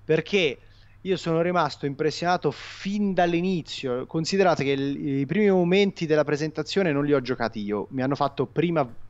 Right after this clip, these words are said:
vedere una missione introduttiva giocata dal team di sviluppo, ambientata, diversamente dal mio hands-on che era in una vallata verdeggiante, su delle montagne coperte di neve.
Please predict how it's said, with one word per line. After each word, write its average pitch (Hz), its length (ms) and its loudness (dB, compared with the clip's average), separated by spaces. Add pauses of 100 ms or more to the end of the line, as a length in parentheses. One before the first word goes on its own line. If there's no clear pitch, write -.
(140)
vedere 143 600 2
una 131 120 -2
missione 127 400 -4
introduttiva 131 680 -2
giocata 123 440 0
dal 110 160 -4
team 117 160 -10
di 107 100 -8
sviluppo, 104 560 -4 (800)
ambientata, 185 880 4
diversamente 127 640 -6
dal 110 120 -4
mio 120 160 -2
hands-on 120 380 2
che 117 100 -6
era 117 120 0
in 110 80 -4
una 110 180 -2
vallata 120 340 0
verdeggiante, 147 840 0
su - 160 -6
delle 160 220 2
montagne 139 580 0
coperte 120 460 -6
di 117 140 -6
neve. 110 400 -2